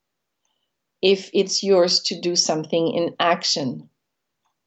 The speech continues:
If it's yours to create a foundation, to just be the witness, to support with a vibration of alignment,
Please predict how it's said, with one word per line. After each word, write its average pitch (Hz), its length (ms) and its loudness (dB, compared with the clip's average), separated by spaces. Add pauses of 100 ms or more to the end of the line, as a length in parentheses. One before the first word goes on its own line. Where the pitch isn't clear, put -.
(540)
If 165 260 -4
it's 180 320 0
yours 190 440 4
to 160 640 2 (420)
create 165 760 4 (340)
a 165 60 -8
foundation, 208 1200 0 (880)
to 175 960 4 (540)
just 165 360 2
be 165 120 2
the 160 160 4
witness, 202 920 2 (460)
to 180 140 -4
support 165 640 2
with 156 340 0 (500)
a 170 60 0
vibration 156 760 2
of 151 140 -4
alignment, 196 1040 0